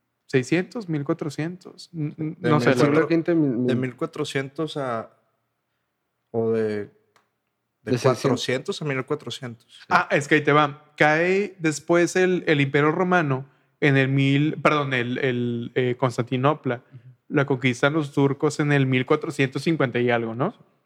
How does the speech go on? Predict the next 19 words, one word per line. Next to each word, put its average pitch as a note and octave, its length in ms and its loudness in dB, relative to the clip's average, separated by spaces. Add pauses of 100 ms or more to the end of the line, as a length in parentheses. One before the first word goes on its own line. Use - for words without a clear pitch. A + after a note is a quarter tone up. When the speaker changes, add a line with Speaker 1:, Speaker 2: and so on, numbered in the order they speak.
(120)
Speaker 1:
Así C#3 200 2
que D#3+ 120 4
hay E3+ 120 4
mil F#3 460 2
años F#3+ 720 -2
de C#3+ 440 2
diferencia B2 500 0
entre D3+ 220 -4
que, C3+ 360 0
entre A#2+ 340 -2
que B2 160 -6
cae B2+ 240 4
Roma E3 440 0 (440)
a C#3+ 80 4
que C3+ 140 -2
cae B2+ 160 -2
Constantinopla, C#3 760 -2
¿no? D3+ 200 -4 (340)
Speaker 3:
Ujú. A2+ 220 -16